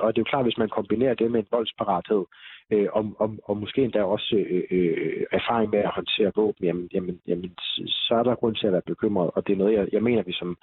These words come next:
at vi som, som samfund, som civilsamfund, skal have en, en øget opmærksom på i de kommende år, og sikre, at de mennesker, der,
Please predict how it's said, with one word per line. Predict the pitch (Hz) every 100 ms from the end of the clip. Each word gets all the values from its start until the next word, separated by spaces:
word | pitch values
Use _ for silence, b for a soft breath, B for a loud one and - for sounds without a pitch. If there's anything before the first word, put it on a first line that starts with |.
| B B B B
at | 107
vi | 98
som, | 98 95
som | - 92
samfund, | 107 123 120 -
som | 107
civilsamfund, | 117 117 120 - 101 98 95
skal | - 95
have | 107
en, | 104
en | 98 95
øget | 104 113
opmærksom | 98 92 - 107
på | 113 87
i | 90
de |
kommende | - - 95 95
år, | 85
og | -
sikre, | - - 92
at | 82
de | 90
mennesker, | 85 - 107
der, | 80